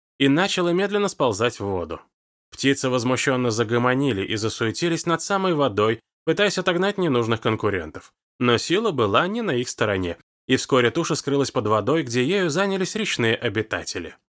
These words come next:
Птицы продолжили кричать и кружиться над местом исчезновения добычи, а Мэнсон смотрел на их суету и всё ещё ничего не понимал. Его одежда была залита кровью,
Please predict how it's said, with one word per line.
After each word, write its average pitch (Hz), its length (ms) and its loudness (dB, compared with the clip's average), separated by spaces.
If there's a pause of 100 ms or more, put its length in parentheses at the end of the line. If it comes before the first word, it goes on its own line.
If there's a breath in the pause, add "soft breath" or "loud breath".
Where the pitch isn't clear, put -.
(440)
Птицы 139 340 0
продолжили 123 520 2
кричать 123 460 0
и 131 40 -2
кружиться 120 480 0
над 113 180 0
местом 120 400 -2
исчезновения 117 680 0
добычи, 127 560 -2 (360)
а 117 140 4
Мэнсон 175 480 0
смотрел 175 440 -2
на 143 160 0
их 98 80 -4
суету 113 500 -2 (280)
и 147 120 2
всё - 180 -2
ещё 202 360 0
ничего 156 440 -2
не 117 100 -2
понимал. 92 560 -4 (440)
Его 120 240 4
одежда 117 380 0
была 117 220 2
залита 107 360 0
кровью, 147 480 0